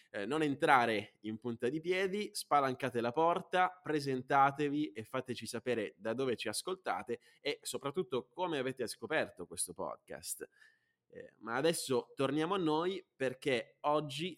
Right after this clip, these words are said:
tornano a trovarci degli ospiti illustri, che forse vi ricorderete se siete degli ascoltatori attenti e affezionati di questo podcast. Loro sono Niccolò Martin e Matteo Liuzzi,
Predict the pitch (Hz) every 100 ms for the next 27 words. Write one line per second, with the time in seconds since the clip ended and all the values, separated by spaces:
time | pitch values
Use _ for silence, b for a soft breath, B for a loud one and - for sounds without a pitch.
0 | _ 160 151 147 135 127 139 139 131 -
1 | - 123 - _ 127 123 123 117 131 117
2 | 113 98 87 76 - 80 76 - - 104
3 | 117 - 117 101 - _ 120 117 120 120
4 | 131 127 127 123 104 110 104 - 123 117
5 | 107 101 101 - 110 110 110 117 110 101
6 | - - 123 107 104 95 90 _ 101 104
7 | 107 98 - 113 104 104 98 90 87 -
8 | 92 73 60 - 71 65 - - - _
9 | _ _ 135 135 123 131 120 110 117 127
10 | 131 135 135 127 120 - 147 175 190 185
11 | _ 143 135 131 135 127 135 123 87 -
12 | - 78